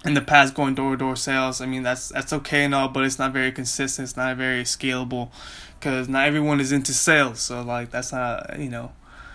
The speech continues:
um, something that I like doing is just using my own products and ca-, and, and switching out what I'm doing on a daily basis, focusing on developing me, reading good, staying healthy,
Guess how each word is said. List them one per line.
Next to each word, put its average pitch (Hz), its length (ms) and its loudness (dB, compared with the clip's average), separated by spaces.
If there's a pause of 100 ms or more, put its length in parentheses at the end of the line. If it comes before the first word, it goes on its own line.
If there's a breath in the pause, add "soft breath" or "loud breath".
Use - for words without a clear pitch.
(240 loud breath)
um, 131 440 -2
something 151 360 4
that 143 160 6
I 151 100 6
like 151 260 2
doing 151 300 2
is 131 80 0
just 135 240 0
using 143 320 2
my 139 140 0
own 139 100 0
products 135 460 2
and - 120 -12
ca-, - 180 -4 (680)
and, 131 400 -2
and 131 180 -2
switching 151 600 -2
out 135 320 2 (180)
what 135 560 0 (180)
I'm 123 380 -6
doing 143 420 2
on 131 140 -2
a 127 60 -4
daily 131 260 -2
basis, 131 560 -2 (640 loud breath)
focusing 165 480 2
on 147 120 2
developing 143 680 2
me, 143 240 4
reading 143 420 2
good, 143 260 4
staying 147 280 0
healthy, 139 580 -2